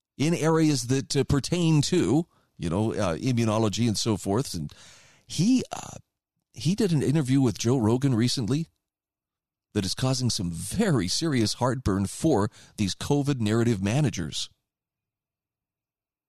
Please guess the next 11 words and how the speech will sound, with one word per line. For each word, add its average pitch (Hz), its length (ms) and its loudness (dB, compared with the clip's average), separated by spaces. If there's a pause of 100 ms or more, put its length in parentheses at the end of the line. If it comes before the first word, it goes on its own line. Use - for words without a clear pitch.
(1600)
I've 110 140 -2
got 170 120 -2
an 139 100 2
article 117 340 -2
here 92 300 -2
where, 107 280 0
uh, 87 100 -2
Doctor 139 320 -2
McCullough 107 500 -2
is 101 220 -4
describing 123 680 -2